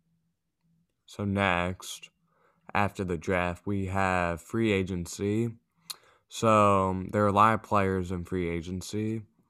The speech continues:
that l-, there were some that left already, like Dwight Howard, George Hill. There's some that we keep in, like Furkan Korkmaz and Rajon Tucker. And there are some that are going to be going,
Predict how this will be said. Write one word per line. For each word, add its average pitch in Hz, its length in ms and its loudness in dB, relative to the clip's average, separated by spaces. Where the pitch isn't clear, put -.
that 95 420 2
l-, 90 120 -12
there 98 180 -2
were 92 200 0
some 107 340 -2
that 101 240 -2
left 87 580 -4
already, 87 380 0
like 85 340 -6
Dwight 90 380 -2
Howard, 90 560 -2
George 90 380 -4
Hill. 90 340 -4
There's 101 240 -2
some 110 540 0
that 101 180 0
we 98 100 -2
keep 90 360 -8
in, 92 140 -6
like 87 200 -4
Furkan 90 420 -4
Korkmaz 90 580 -2
and 87 100 -6
Rajon 90 380 -4
Tucker. 101 600 -8
And 104 140 -2
there 101 180 2
are 92 60 -2
some 104 320 0
that 95 160 0
are - 20 -4
going 95 400 0
to 92 100 -8
be 87 120 -4
going, 98 580 -6